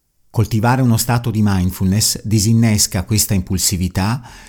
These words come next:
e aiuta ad evitare azioni dannose e non necessarie. La consapevolezza del respiro, momento dopo momento,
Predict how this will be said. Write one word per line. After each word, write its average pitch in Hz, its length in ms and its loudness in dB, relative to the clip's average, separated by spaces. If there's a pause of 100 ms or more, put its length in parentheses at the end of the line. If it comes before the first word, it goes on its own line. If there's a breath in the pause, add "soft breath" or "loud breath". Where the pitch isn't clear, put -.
(160 loud breath)
e 120 100 0
aiuta 113 440 2
ad 101 100 0
evitare 110 520 0
azioni 104 480 0
dannose 110 760 2
e 101 160 0
non 101 180 4
necessarie. 78 920 -2 (1300 soft breath)
La 117 100 -2
consapevolezza 123 880 0
del 117 160 0
respiro, 98 840 0
momento 104 500 2
dopo 95 240 -2
momento, 117 920 0